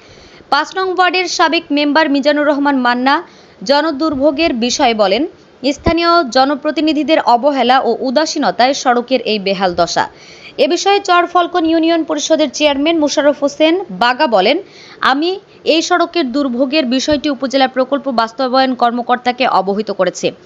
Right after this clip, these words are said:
সামনের প্রকল্পে উনি চেষ্টা করবেন বলে জানিয়েছেন।" এ বিষয়ে উপজেলা নির্বাহী কর্মকর্তা মোহাম্মদ রাহাতুজ্জামান জানান, "নাজির সড়কের বিষয়ে খোঁজ নেওয়া হবে।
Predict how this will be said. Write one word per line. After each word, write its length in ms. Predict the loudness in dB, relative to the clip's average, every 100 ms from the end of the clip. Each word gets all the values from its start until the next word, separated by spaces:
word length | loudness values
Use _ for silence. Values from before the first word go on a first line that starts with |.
| -20 -20 -20 -16
সামনের 480 | -4 -2 0 -2 -4
প্রকল্পে 560 | -2 -2 0 0 2 0
উনি 260 | 2 0
চেষ্টা 360 | 2 0 0 -2
করবেন 380 | 0 0 2 2
বলে 220 | 2 2
জানিয়েছেন।" 540 | 2 -2 -2 -4 -4 -6 -14 -20 -4
এ 100 | 0
বিষয়ে 280 | 0 2 2
উপজেলা 400 | 2 -2 0 0
নির্বাহী 340 | 0 0 0
কর্মকর্তা 560 | 0 0 0 -2 -2 -2
মোহাম্মদ 360 | 0 0 -2 -2
রাহাতুজ্জামান 720 | -2 -2 -2 -6 -2 0 0 0
জানান, 340 | 0 0 -2 -4 -14 -20 -14 -2
"নাজির 360 | 0 0 -2
সড়কের 600 | -6 0 0 0 0 0
বিষয়ে 400 | 0 -2 0 0
খোঁজ 300 | 0 -4 -4
নেওয়া 160 | 0 0
হবে। 240 | 0 -2